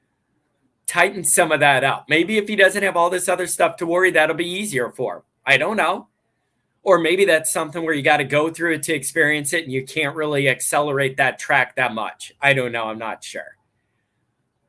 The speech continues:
All I'm saying is Notre Dame's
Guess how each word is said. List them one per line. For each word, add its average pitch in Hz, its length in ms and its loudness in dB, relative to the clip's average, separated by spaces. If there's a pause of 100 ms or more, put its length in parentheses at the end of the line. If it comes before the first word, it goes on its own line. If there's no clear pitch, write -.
(500)
All 180 200 4
I'm 170 200 2
saying 143 420 0
is 101 360 -6 (840)
Notre 156 320 2
Dame's 139 320 0